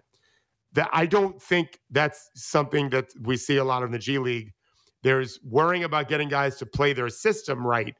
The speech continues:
What's the, what, what are we doing here? What are we doing here? And they might be doing some skill development in general, but it's not applicable to how they play. They're still taking terrible shots, taking terrible angles, ball watching too much on defense, uh, hab-,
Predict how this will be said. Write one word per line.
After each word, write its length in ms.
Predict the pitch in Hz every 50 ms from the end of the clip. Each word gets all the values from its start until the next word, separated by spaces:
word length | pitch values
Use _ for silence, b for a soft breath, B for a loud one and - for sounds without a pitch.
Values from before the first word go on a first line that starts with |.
| _ _ _ _ _
What's 260 | - 113 143 143 143
the, 80 | - 139
what, 320 | 131 120 135 143 143 135
what 120 | 139 147 151
are 40 |
we 120 | 147 147 143
doing 240 | 120 143 139 143 135
here? 180 | 131 143 147 139
What 80 | 135
are 20 | 139
we 60 | 135
doing 200 | 135 135 139 127
here? 340 | 127 135 139 139 139 131 - _ _ _ _ _ _ _ -
And 100 | 123 131
they 60 | 135
might 240 | 139 156 170 170 143
be 100 | 160 151
doing 240 | 135 147 147 147
some 180 | 139 - - 123
skill 340 | 110 - - - 185 175 170
development 460 | 156 139 147 147 143 143 143 139 131
in 120 | 127 120
general, 580 | 110 113 147 170 175 151 123 117 113 110 107 - _ _ _ _ _ -
but 100 | 131 131
it's 80 | 131 -
not 160 | 165 170 165
applicable 480 | 156 - - 165 170 - 160 151 156
to 140 | 147 - 135
how 340 | 113 110 127 151 156 156 151
they 200 | 143 143 143 135
play. 640 | - - - - 135 139 135 127 120 120 113 113 _ _ _ _ _ -
They're 80 | 131 127
still 300 | - - - 175 170 165
taking 360 | - 151 151 143 - 147 -
terrible 340 | - - 143 143 139 135 139
shots, 420 | - - 143 139 135 131 - - _ _ _ _ _ -
taking 280 | - 151 156 151 147
terrible 360 | - - 143 143 139 135 139
angles, 320 | 139 139 139 120 123 120 98
ball 300 | - 147 147 151 151 143
watching 320 | 143 143 139 - 139 131
too 160 | - - 143
much 240 | 139 135 135 131 -
on 120 | 131 127 117
defense, 560 | 113 131 127 - - 123 120 113 107 - - _ _ _ _ _ _ _ -
uh, 180 | 127 127 131 143 -
hab-, 220 | 135 143 139 127